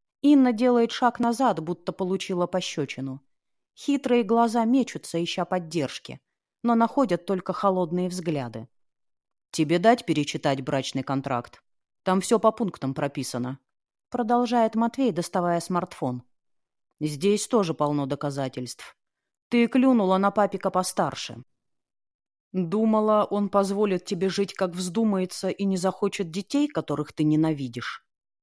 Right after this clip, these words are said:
Он пролистал фотографии. Инна на белоснежной яхте, обнимающая седовласого мужчину. Инна с чемоданами у частного самолета.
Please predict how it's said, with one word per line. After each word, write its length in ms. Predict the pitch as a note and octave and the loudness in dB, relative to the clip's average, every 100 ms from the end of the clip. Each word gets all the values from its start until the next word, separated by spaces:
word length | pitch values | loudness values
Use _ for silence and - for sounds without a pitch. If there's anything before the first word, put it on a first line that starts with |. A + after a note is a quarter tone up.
| _ _ | _ _
Он 200 | C#4 C#4 | 2 4
пролистал 480 | A#3+ G3 F#3 - E3+ | 4 0 -2 -2 -2
фотографии. 800 | E3 E3+ E3 D#3 C#3 - C3 B2+ - _ _ _ _ | -2 -4 -4 -4 -6 -6 -10 -10 -16 _ _ _ _
Инна 300 | C#4 C#4+ G3+ | 6 6 4
на 120 | F#3+ | 0
белоснежной 720 | F#3 G3 G3+ A3+ A3 F#3 F#3+ | 0 0 0 0 -2 -2 -4
яхте, 460 | F#3+ B3+ B3 - E3 | 0 0 0 -2 -2
обнимающая 800 | E3 F#3 F#3+ G3 F3+ - F3 E3 | 0 0 0 0 -2 -4 -2 -2
седовласого 720 | F#3+ F3 F3 F#3 F3+ E3 E3+ | -2 -4 -2 -2 -2 -4 -2
мужчину. 600 | E3+ - - B2+ A#2+ A#2+ _ _ _ _ _ - | -2 -6 -8 -8 -8 -12 _ _ _ _ _ 4
Инна 300 | C#4 A3+ E3+ | 6 6 2
с 60 | |
чемоданами 640 | - G3 G3 G3 G#3 F#3 E3+ | -2 -2 0 2 2 0 -2
у 60 | |
частного 440 | E3 E3 D#3+ E3 D#3+ | -2 -4 -4 -4 -4
самолета. 680 | - D#3+ D3+ B2+ B2 B2+ | -4 -4 -4 -6 -8 -14